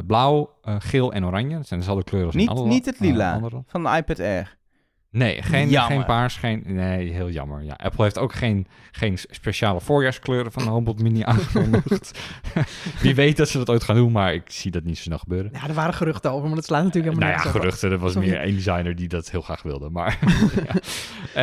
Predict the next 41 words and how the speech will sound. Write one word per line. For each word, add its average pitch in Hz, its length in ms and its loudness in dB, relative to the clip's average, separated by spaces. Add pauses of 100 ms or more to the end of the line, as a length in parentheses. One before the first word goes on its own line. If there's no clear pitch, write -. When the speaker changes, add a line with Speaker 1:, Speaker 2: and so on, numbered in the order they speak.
(160)
Speaker 1:
Ehm, 139 240 0 (200)
en, 139 300 0
ehm, 131 880 2 (120)
maar 120 160 2
wat 135 140 2
opvallend 147 340 -2
is, 113 180 -2
is 113 120 -6
dat 120 140 -4
de - 60 -18
prijs 120 340 -2
iets, 95 220 -8
eh, 92 240 0
hoger 87 360 0
ligt 82 220 -6
dan 90 240 -4
in 80 380 -6
omringende 87 460 -4
landen. 69 420 -10
Want 82 220 -12
in 87 140 -10
Nederland 90 360 -6
betaal 82 180 -4
je 78 60 -6
straks - 220 -10
honderdnegen 98 600 -2
euro 117 380 -4 (120)
per 101 200 -2
HomePod 107 280 0
Mini 101 380 -2
en 95 140 -6
in 82 160 -4
Duitsland, 78 440 -6
Frankrijk 76 360 -10
en 78 100 -6
zo 78 200 -6
betaal 78 280 -6
je, 78 160 -6 (540)
eh, 90 160 2
negenennegentig 85 640 0
euro. 67 260 -8